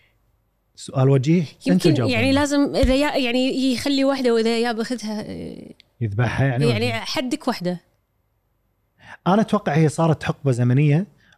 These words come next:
Speaker 1: أوريدي الأمهات موجودين وكذي. في فترة
Speaker 2: عشر سنين
Speaker 1: ما
Speaker 2: يعني؟
Speaker 1: أدري، أحس إيه
Speaker 2: عشرين
Speaker 1: مو
Speaker 2: سنة؟
Speaker 1: وايد، لأن إذا وايد كان،
Speaker 2: بس هي شنو؟
Speaker 1: كان
Speaker 2: عشرة،
Speaker 1: خلصوا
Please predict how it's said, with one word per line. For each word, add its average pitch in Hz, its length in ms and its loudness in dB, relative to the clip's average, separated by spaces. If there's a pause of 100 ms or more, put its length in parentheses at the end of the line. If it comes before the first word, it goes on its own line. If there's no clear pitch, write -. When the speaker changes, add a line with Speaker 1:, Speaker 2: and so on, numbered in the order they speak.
(100)
Speaker 1:
أوريدي 143 260 2
الأمهات 131 500 0
موجودين 117 400 -2
وكذي. 120 400 -4 (680)
في 143 200 -2
فترة 165 540 0 (420)
Speaker 2:
عشر 233 300 -2
سنين 247 280 0
Speaker 1:
ما 151 80 4
Speaker 2:
يعني؟ 170 120 4
Speaker 1:
أدري، 135 140 2
أحس 147 200 0
إيه 160 140 2
Speaker 2:
عشرين 151 160 6
Speaker 1:
مو 180 80 4
Speaker 2:
سنة؟ 208 80 4
Speaker 1:
وايد، 143 220 2
لأن 123 160 2
إذا 131 260 0
وايد 147 280 4
كان، - 420 0
Speaker 2:
بس 131 160 -2
هي 277 180 2
شنو؟ 370 160 2
Speaker 1:
كان - 80 6
Speaker 2:
عشرة، 208 120 2
Speaker 1:
خلصوا 180 140 6